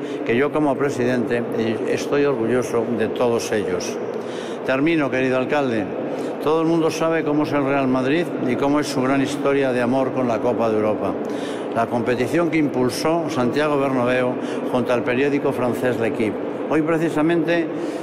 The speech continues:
se cumplen cuarenta y seis años desde que nos dejara nuestro querido presidente Santiago Bernabéu, el hombre que nos marcó el camino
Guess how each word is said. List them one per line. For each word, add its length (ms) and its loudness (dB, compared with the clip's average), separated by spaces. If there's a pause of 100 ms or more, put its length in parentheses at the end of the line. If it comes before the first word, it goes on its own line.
se 200 0
cumplen 420 2
cuarenta 400 0
y 60 0
seis 280 0
años 340 2
desde 300 0
que 100 -2
nos 200 0
dejara 420 0
nuestro 400 0
querido 380 2
presidente 800 0 (160)
Santiago 560 0
Bernabéu, 500 0 (540)
el 120 2
hombre 240 0
que 120 2
nos 100 0
marcó 380 0
el 100 2
camino 560 0